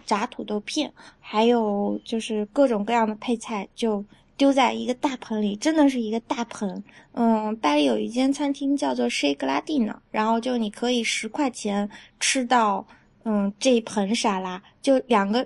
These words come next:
就是两个女生去的话，就真的是点一盆就够了。嗯，我记得有一次我带一个特别爱吃的朋友去吃那家菜嘛，嗯，然后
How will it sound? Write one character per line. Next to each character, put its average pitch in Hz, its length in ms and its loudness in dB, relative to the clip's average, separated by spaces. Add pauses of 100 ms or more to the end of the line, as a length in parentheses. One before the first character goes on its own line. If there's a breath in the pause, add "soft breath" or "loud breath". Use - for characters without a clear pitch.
(140)
就 277 140 0
是 269 100 0
两 214 220 4
个 262 100 4
女 254 140 2
生 247 200 -2
去 262 140 -4
的 226 80 -2
话， 208 160 -4
就 233 100 -2
真 269 160 0
的 262 140 6
是 240 100 -4
点 220 300 0
一 277 160 0
盆 190 280 -4
就 202 140 0
够 202 200 -2
了。 - 180 -4 (360 loud breath)
嗯， 214 340 0
我 220 120 2
记 320 160 0
得 311 120 6
有 233 160 4
一 220 60 2
次 269 180 2
我 247 100 6
带 254 240 2
一 240 60 0
个 233 80 2
特 285 180 2
别 233 100 2
爱 220 180 4
吃 220 160 -2
的 226 100 0
朋 208 180 -2
友 202 140 2
去 214 120 -2
吃 226 220 -4
那 220 160 0
家 214 180 0
菜 220 240 -4
嘛， 196 140 -6 (380 loud breath)
嗯， 214 340 -2 (840)
然 262 80 6
后 277 180 6